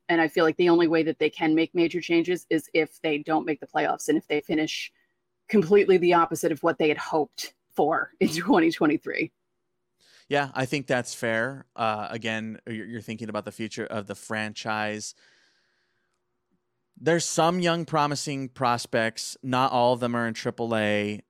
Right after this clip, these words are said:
Speaker 2: uh, and not all of them feel, um, fill immediate needs. That's
Speaker 1: Mm.
Speaker 2: the weird part is, you know,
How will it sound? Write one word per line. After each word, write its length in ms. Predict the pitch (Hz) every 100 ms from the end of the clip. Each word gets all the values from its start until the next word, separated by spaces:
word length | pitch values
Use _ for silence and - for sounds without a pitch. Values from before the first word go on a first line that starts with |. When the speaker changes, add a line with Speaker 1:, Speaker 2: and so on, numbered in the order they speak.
| -
Speaker 2:
uh, 300 | 110 104 101
and 140 | 113
not 200 | 110 113
all 180 | 113 113
of 80 | 113
them 100 | 110
feel, 340 | - 117 113
um, 220 | 107 101 104 _
fill 280 | - 123 123
immediate 560 | 117 104 107 113 120 107
needs. 640 | 101 98 110 151 170 - -
That's 300 | 107 104 -
Speaker 1:
Mm. 40 |
Speaker 2:
the 60 | 107
weird 360 | 104 107 120
part 400 | 131 131 139 - -
is, 540 | 101 98 101 - - -
you 100 | 104
know, 400 | 98 98 98